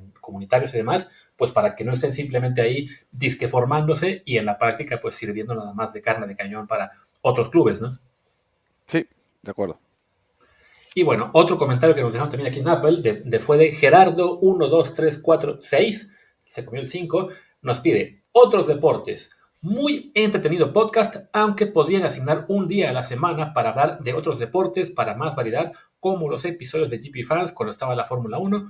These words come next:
Speaker 1: o como el último episodio solo de N F L". A ver, lo que pasa es que si, o sea, sí nos gusta hablar de otros deportes, en particular de automovilismo por Checo Pérez, o de la N F L, ocasionalmente de boxeo por Canelo Álvarez,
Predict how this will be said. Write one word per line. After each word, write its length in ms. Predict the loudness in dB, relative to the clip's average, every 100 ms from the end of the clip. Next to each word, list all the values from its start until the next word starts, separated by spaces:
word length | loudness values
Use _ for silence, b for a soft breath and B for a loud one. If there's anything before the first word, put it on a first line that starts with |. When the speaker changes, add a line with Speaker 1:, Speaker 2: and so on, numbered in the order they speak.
| B _
Speaker 1:
o 180 | -2 0
como 220 | -2 -6
el 80 | -6
último 220 | -6 -8
episodio 260 | -6 -4 -2
solo 220 | -2 -2
de 80 | 0
N 100 | -2
F 180 | -2 -2
L". 160 | -2 b b b b _ 2
A 80 |
ver, 200 | 4 2 -4
lo 140 | -6
que 80 | -2
pasa 180 | 0 0
es 60 |
que 280 | 0 -8 -10 _ _
si, 520 | -16 -10 -10 -10 -10
o 40 |
sea, 140 | -8 -4
sí 140 | 0
nos 120 | 2
gusta 360 | 6 6 6 0
hablar 260 | 0 -2 -4
de 60 |
otros 140 | -4 -2
deportes, 520 | 2 2 2 -4 -4
en 160 | -6 -6
particular 640 | -10 -10 -4 0 0 -2 b b _
de 340 | -8 -6 -8
automovilismo 600 | -12 -12 -12 -8 -6 -6
por 140 | -8 -10
Checo 240 | -6 0
Pérez, 380 | 4 4 4 0
o 80 | -8
de 80 | -12
la 100 | -10
N 120 | -8
F 260 | 0 2 2
L, 320 | 2 -4 -6
ocasionalmente 640 | -10 -10 -10 -6 -6 -6 -8
de 80 | -8
boxeo 460 | -8 -6 -2 -2
por 180 | -4 -18
Canelo 540 | -18 -14 -8 -8 -10 -2
Álvarez, 480 | 0 2 2 -2